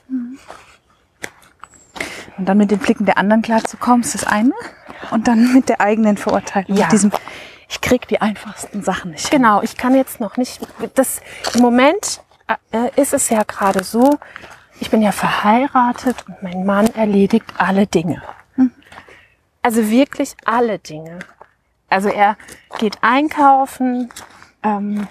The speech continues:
Speaker 2: er fährt mich überall hin, wenn ich zum Arzt muss oder zu meiner Therapeutin gehe, weil ich kann ja auch keine öffentlichen Verkehrsmittel gerade benutzen. Ähm, ich kann im Moment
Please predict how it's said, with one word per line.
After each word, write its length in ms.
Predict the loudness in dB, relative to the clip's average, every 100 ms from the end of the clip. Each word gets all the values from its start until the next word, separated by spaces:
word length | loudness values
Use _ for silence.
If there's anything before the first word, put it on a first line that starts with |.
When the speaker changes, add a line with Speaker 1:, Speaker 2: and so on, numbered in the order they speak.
| -8
Speaker 2:
er 100 | -8
fährt 260 | 0 0 0
mich 180 | -6 -6
überall 420 | -2 0 0 -2
hin, 440 | 2 4 6 4
wenn 100 | 2
ich 140 | -2 -4
zum 200 | -6 -4
Arzt 460 | -2 -2 -4 -8 -4
muss 240 | -4 -4
oder 280 | -6 -4 -6 -10 -20 -20 -20 -20 _
zu 120 | -2
meiner 200 | 0 0
Therapeutin 800 | -2 0 -2 2 2 2 2 0
gehe, 320 | 2 -2 -4 -6 _ -20 -8 -2
weil 140 | 0
ich 120 | -2
kann 160 | -4 -4
ja 100 | -2
auch 120 | -4
keine 280 | -2 -2 -2
öffentlichen 440 | 0 0 2 0
Verkehrsmittel 840 | 0 -2 0 2 2 -2 -6 -2 -2
gerade 360 | 0 0 0
benutzen. 600 | -2 -4 -6 -4 -2 -2 -4 -20 _ -20 _ _
Ähm, 500 | 2 4 4 2 0 -4 _ -20 -20 -20 -20 -20 _ _ _ -12 -12 -14 _ -4
ich 160 | -2
kann 380 | 0 2 2 -2
im 140 | 0 0
Moment 460 | 2 0 0 -2